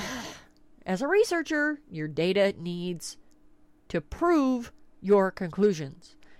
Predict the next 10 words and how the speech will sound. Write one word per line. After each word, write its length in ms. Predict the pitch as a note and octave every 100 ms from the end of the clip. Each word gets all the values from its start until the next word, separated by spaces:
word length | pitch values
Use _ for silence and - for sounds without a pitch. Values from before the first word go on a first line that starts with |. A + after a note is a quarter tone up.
| - -
And 200 | D#3+ D3+
we 160 | F#3+ A3
see 420 | - B3+ A3 G3 -
every 340 | G#3 G3+ A3+
single 300 | - G#3+ F#3+
day 480 | F3+ D#4 C4 G#3+ G3+ - - -
people 300 | - A3+ G3+
spitting 480 | G#3+ - C4 C4 A#3
out 320 | G3+ F3+ -
facts 580 | - B3 A3+ A#3 - -